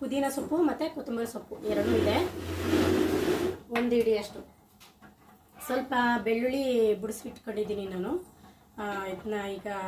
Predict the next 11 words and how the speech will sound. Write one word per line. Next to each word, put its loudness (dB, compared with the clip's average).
ಗ್ರೈಂಡ್ 2
ಮಾಡಬೇಕು. 0
ಆ, -4
ನಾನು -2
ಗ್ರೈಂಡ್ -2
ಮಾಡಿ -2
ಇಟ್ಕೊಳ್ತೀನಿ. -6
ಆ, -8
ಸ್ವಲ್ಪ -10
ಬೆಳ್ಳುಳ್ಳಿ, 0
ಸ್ವಲ್ಪ -6